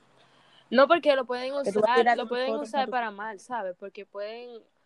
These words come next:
Speaker 1: enviarle ese, ese, ese tipo de fotografías a una persona mayor de edad que quizás ni, ni siquiera tengan una relación de por medio.
Speaker 2: Y que no la quería
Speaker 1: Y
Speaker 2: la foto.
Speaker 1: amenazarlo con eso, ¿sabes?
Speaker 2: Exactamente.
Speaker 1: Ta-, o sea,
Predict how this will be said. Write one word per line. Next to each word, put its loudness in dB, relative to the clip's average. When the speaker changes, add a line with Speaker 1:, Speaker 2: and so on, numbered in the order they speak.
Speaker 1:
enviarle -6
ese, -12
ese, -6
ese -6
tipo -10
de -6
fotografías -6
a -8
una -4
persona -6
mayor -6
de -2
edad -2
que -2
quizás -4
ni, -6
ni -4
siquiera 0
tengan -4
una -2
relación -2
de -4
por -4
medio. -12
Speaker 2:
Y 0
que 6
no 4
la 4
quería 0
Speaker 1:
Y 10
Speaker 2:
la 10
foto. 0
Speaker 1:
amenazarlo 2
con -10
eso, -18
¿sabes? -2
Speaker 2:
Exactamente. -4
Speaker 1:
Ta-, -4
o 2
sea, -2